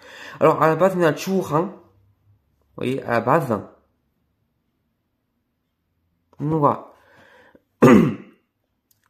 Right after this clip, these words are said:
Alors, donc, euh, là, donc, la, la fonction de la, la, donc, la mise à jour d'information, c'est, euh, donc, c'est, euh, One, c'est la version One huit, donc c'est la cinq point un point un.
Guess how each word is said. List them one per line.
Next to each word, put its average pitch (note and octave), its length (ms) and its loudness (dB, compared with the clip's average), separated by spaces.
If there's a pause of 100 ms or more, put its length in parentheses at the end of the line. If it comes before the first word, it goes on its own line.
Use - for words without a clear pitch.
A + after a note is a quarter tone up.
(840)
Alors, C3 380 -2 (960)
donc, B2 420 -6 (480)
euh, A#2+ 680 2 (100)
là, D3 220 0
donc, D3 160 0
la, C#3 60 -8 (200)
la B2 80 -10
fonction D3 320 -6
de D3+ 80 -4
la, C#3+ 160 -2 (680)
la, B2 480 -6 (220)
donc, A#2+ 200 -6
la D#3+ 80 -2
mise D#3+ 120 -6
à D#3+ 60 0
jour D3+ 200 -8
d'information, D3 600 -4
c'est, D3 360 -6 (340)
euh, B2 160 4
donc, C#3+ 280 0
c'est, D3 260 0
euh, C3 300 0
One, C#3+ 380 0 (360)
c'est - 200 -8
la C#3+ 80 0
version C#3 720 -2 (360)
One D#3 220 -4
huit, D#3+ 100 -2
donc D#3 140 0
c'est - 120 -6
la B2 80 -2
cinq E3 300 -4
point D3 260 -4
un C#3 120 2
point C3+ 340 -6
un. E3 320 0